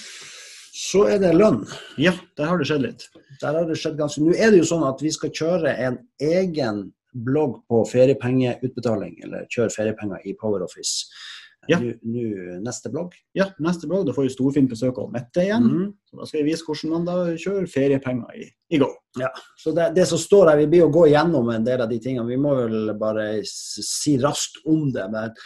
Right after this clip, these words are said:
Speaker 2: Mm.
Speaker 1: vi har fått de lønnsartene som går på korreksjon av feriepenger, kommer ikke med på lønnsslipp.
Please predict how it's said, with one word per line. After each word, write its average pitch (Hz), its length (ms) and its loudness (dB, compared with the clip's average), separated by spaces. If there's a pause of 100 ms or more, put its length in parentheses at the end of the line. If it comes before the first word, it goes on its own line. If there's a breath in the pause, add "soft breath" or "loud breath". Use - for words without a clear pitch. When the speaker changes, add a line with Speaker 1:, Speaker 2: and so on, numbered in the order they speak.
(240 loud breath)
Speaker 2:
Mm. 147 100 2
Speaker 1:
vi 135 60 2
har 127 80 -2
fått 127 240 -2
de 123 120 0
lønnsartene 120 760 -2
som 107 100 -20
går 117 300 -6
på 107 160 -2
korreksjon 113 720 0
av 98 80 0
feriepenger, 170 600 2
kommer 131 300 4 (140)
ikke 123 320 -6
med 104 180 -4
på 92 80 -10
lønnsslipp. 135 400 -6